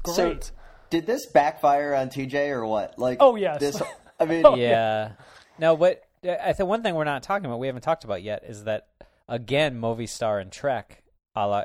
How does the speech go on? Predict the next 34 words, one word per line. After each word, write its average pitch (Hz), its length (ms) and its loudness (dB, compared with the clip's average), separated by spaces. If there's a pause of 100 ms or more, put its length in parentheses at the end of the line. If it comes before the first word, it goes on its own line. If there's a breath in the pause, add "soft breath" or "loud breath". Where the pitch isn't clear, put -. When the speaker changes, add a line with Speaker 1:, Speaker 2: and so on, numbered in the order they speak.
Speaker 3:
with 107 200 -8
Contador, 110 580 -8
teamed 131 380 -10
up 123 240 2
on 110 160 -8
Speaker 1:
Yes. 120 140 0
Speaker 3:
one 101 80 -10
of 92 80 -16
the 87 60 -18
stages 98 540 -10 (460 soft breath)
and 117 240 -8
totally 165 880 -4
ambushed 117 480 -6
Chris - 280 -6
Froome 113 520 -8 (480)
and 120 140 -6
all 131 380 4
of 113 120 -2
Team 120 300 -10
Sky 104 640 -2 (100)
and 98 360 -14 (140)
knocked 110 400 -8
him 117 220 -10
out 92 200 -4
of 87 100 -14
the 90 80 -14
G 90 240 -14
C. 87 400 -14 (260)
Speaker 2:
Well, 160 220 2
this 185 260 -4
is 151 100 -10
good. 147 220 -6
Speaker 3:
And 135 320 -2 (480)
that, 143 560 -2